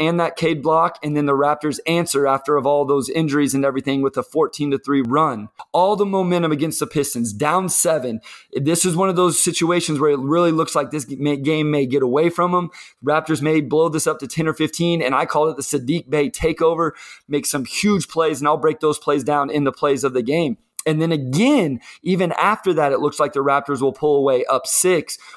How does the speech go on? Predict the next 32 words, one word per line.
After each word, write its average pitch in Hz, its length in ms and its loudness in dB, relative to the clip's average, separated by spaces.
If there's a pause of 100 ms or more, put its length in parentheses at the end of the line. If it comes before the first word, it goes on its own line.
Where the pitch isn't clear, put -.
with 151 140 0
some 135 220 -4
tough 175 340 -2
makes 160 500 -2 (300)
after 151 320 -2
the 147 140 0
B-, 147 140 -2
Saddiq 143 420 -2
Bey 147 240 0
answer. 156 320 0
And 151 100 0
that's 190 160 0
with 151 160 -4
Cade 170 260 0
out, 156 300 2
Hayes 151 340 0
out, 147 300 0
Grant 151 320 -2
out. 160 260 0
Those 160 160 0
guys 156 200 0
are 139 80 2
all 156 200 4
out 160 120 2
of 151 80 -2
the 151 80 -2
game. 160 340 0 (260)
Huge 180 300 -2
plays 165 240 0
from 151 140 -6
Saddiq 156 320 -2
Bey. 175 300 0